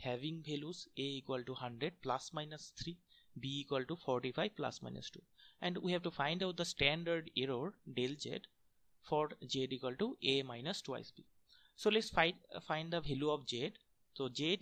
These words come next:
is A minus twice B. So the value of A is hundred.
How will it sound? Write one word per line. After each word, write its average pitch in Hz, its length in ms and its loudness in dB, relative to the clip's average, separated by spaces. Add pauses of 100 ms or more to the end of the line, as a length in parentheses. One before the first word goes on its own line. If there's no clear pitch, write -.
is 175 380 -2 (280)
A 156 180 2
minus 151 380 -4
twice 120 340 -6
B. 127 180 -14 (160)
So 127 340 -4
the 127 140 -4 (540)
value 156 260 0
of 165 240 -2
A 151 140 2
is 165 240 -4
hundred. 117 400 -6